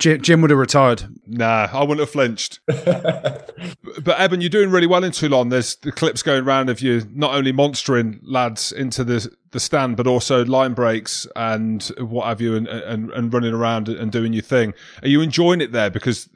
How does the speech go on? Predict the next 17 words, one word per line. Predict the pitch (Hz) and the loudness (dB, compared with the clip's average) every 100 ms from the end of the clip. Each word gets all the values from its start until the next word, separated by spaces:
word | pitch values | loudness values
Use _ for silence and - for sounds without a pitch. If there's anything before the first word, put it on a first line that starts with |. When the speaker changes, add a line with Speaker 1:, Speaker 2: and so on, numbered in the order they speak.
| - | -10
Speaker 2:
I | 123 123 | -6 -2
know | 131 | -2
the | 113 | -2
culture's | 135 117 101 | -2 -4 -2
very | 120 107 | -2 0
different. | 120 - 120 | -2 -2 -2
You're | 117 | 0
in | |
the | 117 | 0
room | 113 123 120 107 104 | 2 4 2 0 -6
with | 110 110 | -10 -2
Ma'a | 123 117 | 0 2
Nonu, | 120 117 110 110 | 0 2 0 -2
uh, | 117 110 110 | -2 0 0
as | 117 101 | -2 0
well, | 127 123 120 117 | 2 4 2 0
and | 120 110 104 | -4 -2 -4